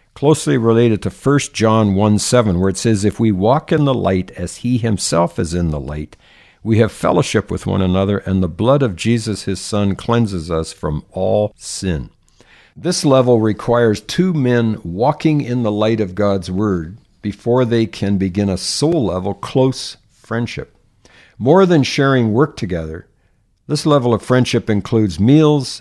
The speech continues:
special occasions, and family events that help bond a close friendship. At this stage, you will likely know, appreciate, and pray for his spouse, his kids, and his family. It's there or it isn't.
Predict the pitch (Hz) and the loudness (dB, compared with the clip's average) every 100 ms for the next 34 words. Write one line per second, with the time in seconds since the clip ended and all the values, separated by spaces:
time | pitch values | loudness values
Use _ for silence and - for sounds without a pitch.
0 | - - - 95 82 82 - 131 135 117 | -16 -12 -6 -6 -6 -10 -4 0 0 -2
1 | 117 - 90 - 117 120 113 107 92 92 | -4 -4 -8 -6 -6 -4 -2 -4 -4 -4
2 | 98 101 - - _ _ _ _ _ _ | -4 -4 -8 -18 _ _ _ _ _ _
3 | - 95 131 127 107 101 113 110 - 95 | -16 -10 -4 -4 -2 0 0 0 -4 -8
4 | - - 120 113 - - _ - 92 90 | -8 -4 -2 -2 -4 -14 _ -10 -8 -8
5 | - - _ _ _ _ _ _ _ 117 | -12 -18 _ _ _ _ _ _ _ -10
6 | - 165 - 147 143 113 120 107 104 104 | 2 2 4 4 4 4 2 2 4 4
7 | 113 104 101 101 104 107 117 104 92 - | 2 -2 0 0 2 2 0 -2 -6 -2
8 | 120 - 110 104 92 - 139 131 110 - | -2 0 0 2 0 -2 0 2 0 -2
9 | 95 87 95 82 - - 120 170 - - | -4 -2 -4 -4 -6 0 2 2 -2 -16
10 | - - - - 117 113 110 117 110 127 | -20 -14 -12 -4 -2 0 2 0 0 0
11 | 151 120 - - _ _ _ _ _ _ | 0 0 -6 -12 _ _ _ _ _ _
12 | - 113 - - 113 127 147 185 196 - | -4 -2 -2 -2 2 4 4 2 -2 0
13 | 117 123 113 110 - 113 107 67 - | 2 2 0 -4 -2 -2 -2 -6 -12